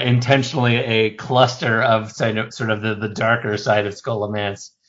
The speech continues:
Uh, so that, that was fun. Uh, but, but overall, we're, we're mostly, mostly lighthearted.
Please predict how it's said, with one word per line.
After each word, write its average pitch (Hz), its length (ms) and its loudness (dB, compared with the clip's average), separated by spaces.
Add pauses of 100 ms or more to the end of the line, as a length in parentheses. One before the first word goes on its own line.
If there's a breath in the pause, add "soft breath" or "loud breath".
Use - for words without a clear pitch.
(300 soft breath)
Uh, 101 220 6 (100)
so - 480 0
that, 120 300 2 (200 loud breath)
that 151 120 8
was 131 160 6
fun. 101 380 0
Uh, 113 380 4
but, 190 200 2
but 320 100 0
overall, 135 640 6
we're, 107 240 0
we're 113 160 0
mostly, 104 1080 -6
mostly 95 520 -10
lighthearted. 95 800 -4